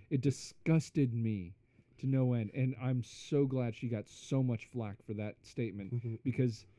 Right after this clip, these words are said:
Speaker 1: the Legend books that doesn't exist,
Speaker 2: Yeah.
Speaker 1: the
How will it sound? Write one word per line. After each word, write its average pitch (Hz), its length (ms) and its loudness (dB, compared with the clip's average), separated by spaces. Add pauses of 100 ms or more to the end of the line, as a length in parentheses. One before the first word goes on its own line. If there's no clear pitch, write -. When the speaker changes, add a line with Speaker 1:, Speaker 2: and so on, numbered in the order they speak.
(260)
Speaker 1:
the 123 520 2
Legend 127 520 0
books 175 420 -4
that 117 300 -2 (640)
doesn't 104 300 -4
exist, 87 440 -8 (280)
Speaker 2:
Yeah. 98 120 -4
Speaker 1:
the 113 80 -2